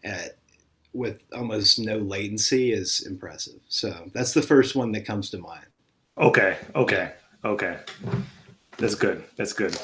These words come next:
Speaker 2: So I think that, um, thank you, Give Me the Coins, for those questions. Rick, do you wanna get the next question?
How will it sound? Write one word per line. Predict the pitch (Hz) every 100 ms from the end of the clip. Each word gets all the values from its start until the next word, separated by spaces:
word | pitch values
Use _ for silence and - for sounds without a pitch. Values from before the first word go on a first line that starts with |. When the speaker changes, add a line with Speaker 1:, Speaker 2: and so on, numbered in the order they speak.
| - - -
Speaker 2:
So | - 139
I | 127
think | 151 147
that, | 143 135 - -
um, | 123 113 110 107
thank | 143 143
you, | 156 139 135 131 - 135
Give | 120 131
Me |
the | 120
Coins, | - 135 147 180 - - - _
for | -
those | 117 110
questions. | - 139 143 170 180 -
Rick, | 123 131 131
do | 139
you | 127
wanna | 131 127
get | 131 -
the | 131 131
next | 131 139 -
question? | 165 160 190 208 208